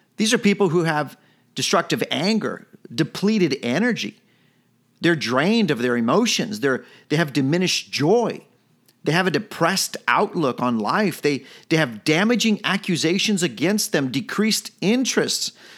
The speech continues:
Their self, self-worth is deteriorated. They desire to escape. They distrust other people. They doubt God. They're distracted from their priorities,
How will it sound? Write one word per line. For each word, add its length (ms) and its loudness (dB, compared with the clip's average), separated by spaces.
Their 140 4
self, 460 0
self-worth 580 2
is 220 0
deteriorated. 1040 0
They 120 2
desire 440 2
to 120 0
escape. 560 0
They 240 2
distrust 560 2
other 160 2
people. 440 0
They 140 2
doubt 480 0
God. 340 2
They're 120 2
distracted 580 0
from 160 2
their 100 2
priorities, 680 0